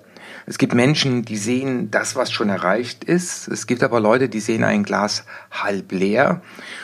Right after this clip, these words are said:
Oder die sehen das, was noch fehlt. Und wenn jetzt jemand mit dem Programm, was schon erreicht ist, auf jemand stößt, der, der sagt, ähm,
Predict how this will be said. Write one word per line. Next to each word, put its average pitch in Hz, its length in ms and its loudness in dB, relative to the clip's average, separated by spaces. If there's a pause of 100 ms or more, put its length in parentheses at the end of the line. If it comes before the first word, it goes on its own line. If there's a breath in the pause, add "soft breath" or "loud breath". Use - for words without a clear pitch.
(180 loud breath)
Oder 120 280 4
die 127 140 -4
sehen 110 480 0
das, 110 300 2
was 107 260 0
noch 98 200 2
fehlt. 101 520 -2 (720 loud breath)
Und 104 140 0
wenn 127 160 4
jetzt 143 260 0
jemand 127 340 0
mit 110 160 0
dem 107 120 2
Programm, 110 600 2 (220 loud breath)
was 113 220 -2
schon 117 200 0
erreicht 110 480 2
ist, 90 260 -2
auf - 120 -4
jemand 110 280 2
stößt, - 580 0 (360 loud breath)
der, 101 540 2 (280 loud breath)
der 101 140 0
sagt, 104 580 0
ähm, 98 380 0